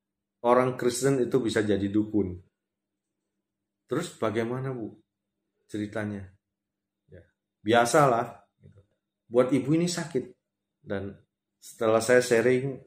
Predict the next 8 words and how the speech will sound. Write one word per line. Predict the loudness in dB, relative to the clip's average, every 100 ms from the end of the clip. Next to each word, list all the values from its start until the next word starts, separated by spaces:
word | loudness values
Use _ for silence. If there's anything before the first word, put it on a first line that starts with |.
| -10
saya | -4 -2
tantang | 0 0 -2
terima | -2 -2 0 -2
Tuhan. | -2 -2 -4 -8 -16 _ _ _ _ _ _ _ _ _ -4
Ingat | 0 2 4
ya, | 2 0 -10 -20 _ -20 -20 _ _
ketika | -12 -4 2 2
kita | 2 2 4 6 4 0